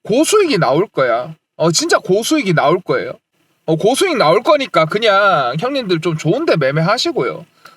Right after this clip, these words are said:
어, 두산 로보틱스도 이거 올라가면 이제 칠만 오천 넘어가, 이렇게 쭉쭉 올라가면은,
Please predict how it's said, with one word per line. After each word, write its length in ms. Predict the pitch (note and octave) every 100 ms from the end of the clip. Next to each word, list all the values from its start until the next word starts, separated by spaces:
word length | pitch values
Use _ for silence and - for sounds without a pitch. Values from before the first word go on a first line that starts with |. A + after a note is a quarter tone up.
| -
어, 120 | D#3+
두산 300 | D#3+ E3+ A3+
로보틱스도 540 | B3 C#4 F4 F4 C4 G3
이거 180 | F3
올라가면 420 | G#3+ D4 C4+ A3 E3+
이제 100 | E3
칠만 380 | - A3 D4
오천 320 | F#3+ F3+ C4+ G3
넘어가, 260 | F#3 G3
이렇게 200 | F3 G3+
쭉쭉 300 | F3+ B3+ C#4
올라가면은, 840 | C#4+ C#4 A3 A#3 F#3+ E3 F3 A#2